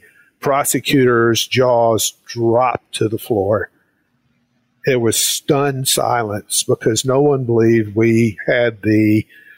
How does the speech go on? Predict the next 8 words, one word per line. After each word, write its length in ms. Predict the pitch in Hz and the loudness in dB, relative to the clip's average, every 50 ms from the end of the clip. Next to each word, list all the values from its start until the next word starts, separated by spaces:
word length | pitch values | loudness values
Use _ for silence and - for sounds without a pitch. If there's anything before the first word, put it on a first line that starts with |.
| - - _ _ _ _ _ _ - | -20 -20 _ _ _ _ _ _ -6
I 80 | 135 | -4
guess, 300 | 117 123 139 131 - - | -2 0 0 0 -2 -2
the 240 | - 135 120 110 104 | -2 -2 -2 -2 -2
guts 580 | 104 120 127 131 139 143 131 - - - - - | -2 0 2 2 2 2 0 -2 -4 -6 -6 -4
to 120 | - 120 | -4 -4
call 340 | - - - 151 160 170 165 | -4 -2 -2 -2 0 0 0
her. 360 | - - - - - - - - _ _ | -2 -4 -4 -6 -8 -12 -16 -20 _ _
And 300 | - 131 127 120 120 - | -4 -2 -2 -4 -6 -8